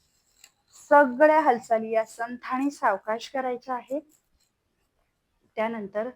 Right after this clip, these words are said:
दोन्ही पाय या पद्धतीने बैठकीजवळ घ्यायचे आहे आणि फक्त श्वास घेताना थोडीशी कंबर उचलायची आहे आणि श्वास सोडताना कंबर पुन्हा जमिनीवर ठेवायची आहे.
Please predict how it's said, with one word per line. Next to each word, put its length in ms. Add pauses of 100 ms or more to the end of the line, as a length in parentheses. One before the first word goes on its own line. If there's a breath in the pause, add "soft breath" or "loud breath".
(180)
दोन्ही 420
पाय 320 (640)
या 140
पद्धतीने 800
बैठकीजवळ 760
घ्यायचे 340
आहे 320 (760)
आणि 280 (520)
फक्त 400 (380)
श्वास 560
घेताना 640 (140)
थोडीशी 440
कंबर 360
उचलायची 540
आहे 380
आणि 160
श्वास 420
सोडताना 420 (180)
कंबर 240
पुन्हा 320 (100)
जमिनीवर 400
ठेवायची 440
आहे. 220